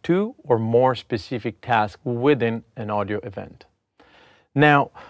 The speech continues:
when using it, or why not using simply one compressor?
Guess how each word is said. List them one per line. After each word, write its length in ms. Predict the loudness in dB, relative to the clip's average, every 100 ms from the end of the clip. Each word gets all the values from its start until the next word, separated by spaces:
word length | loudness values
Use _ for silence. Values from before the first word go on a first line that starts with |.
| -20 -20 _ _ _ _ _
when 240 | 6 8
using 320 | 6 4 2
it, 140 | -2 -4 2
or 160 | 4
why 320 | 4 4 4
not 200 | 6 2
using 340 | 2 2 2 0
simply 280 | -2 0 2
one 220 | 2 -2
compressor? 680 | -4 -2 -2 -4 -14 -16